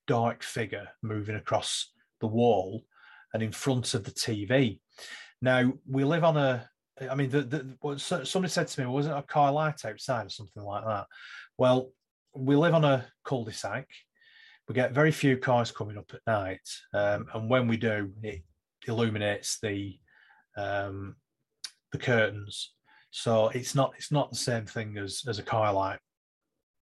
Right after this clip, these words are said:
And we're also set quite well back from the road as well. So most of the time, we don't even know if there's a car turning round on, on the cul-de-sac. We just can't, can't see it. So it definitely wasn't,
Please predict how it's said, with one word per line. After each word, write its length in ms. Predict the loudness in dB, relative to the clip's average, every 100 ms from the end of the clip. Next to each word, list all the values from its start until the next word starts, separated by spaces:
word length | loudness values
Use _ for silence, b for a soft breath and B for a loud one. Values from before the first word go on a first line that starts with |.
| _ _ -8
And 100 | 0
we're 140 | 4 8
also 260 | 6 4
set 280 | -2 -2 -2
quite 240 | 0 -2 0
well 180 | -2 -2
back 200 | -4 -6
from 160 | -8 -8
the 80 |
road 300 | -6 -4 -4
as 100 | -6
well. 300 | 0 2 2 -2 B B B B
So 180 | B -2
most 320 | 2 4 2
of 60 | -2
the 80 | -8
time, 460 | -6 -6 -6 -10 -4
we 100 | 0
don't 220 | 2 2
even 220 | 0 -2
know 140 | -2
if 100 | -2
there's 160 | -4 -10
a 40 |
car 220 | -2 0 0
turning 400 | -2 -2 -2 -2
round 300 | 0 0 -6
on, 320 | -8 -10 -6
on 180 | -2 -2
the 60 | -2
cul-de-sac. 480 | 0 0 -2 -4
We 100 | -4
just 120 | -8 -2
can't, 280 | -2 -2 -6 -4
can't 220 | -2 -2
see 240 | -2 0
it. 140 | 0 -2 _ B B B B B B
So 220 | 0 6
it 100 | 6
definitely 380 | 8 4 4 4
wasn't, 380 | 6 6 2 2